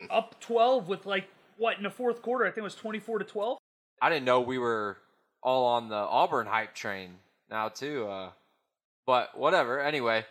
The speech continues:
Speaker 2: I just think Illinois is gonna cover. I think they're gonna win something like, uh, thirty-five to twenty. And with that score, I'm gonna take the over. Illinois wins.
Speaker 1: I think the over hits and Illinois wins as well.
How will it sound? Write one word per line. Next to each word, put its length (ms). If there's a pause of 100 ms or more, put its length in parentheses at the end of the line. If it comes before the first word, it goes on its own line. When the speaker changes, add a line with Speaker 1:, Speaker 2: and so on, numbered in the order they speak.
(220)
Speaker 2:
I 120
just 180
think 240
Illinois 320
is 100
gonna 140
cover. 220
I 100
think 160
they're 100
gonna 160
win 220
something 640
like, 280
uh, 360 (420)
thirty-five 640
to 160 (800)
twenty. 540 (540)
And 420 (200)
with 260
that 300
score, 640 (140)
I'm 140
gonna 200
take 240
the 180
over. 540 (540)
Illinois 420
wins. 580 (380)
Speaker 1:
I 100
think 240
the 160
over 260
hits 280
and 80
Illinois 420
wins 280
as 240
well. 340